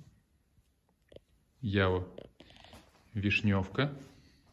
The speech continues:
семьдесят пятого года выпуска.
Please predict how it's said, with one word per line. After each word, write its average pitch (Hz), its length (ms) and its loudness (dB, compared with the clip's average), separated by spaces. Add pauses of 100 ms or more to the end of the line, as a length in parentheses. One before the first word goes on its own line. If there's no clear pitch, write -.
(1000)
семьдесят - 520 -2
пятого 98 400 0
года 101 240 2
выпуска. 101 560 -4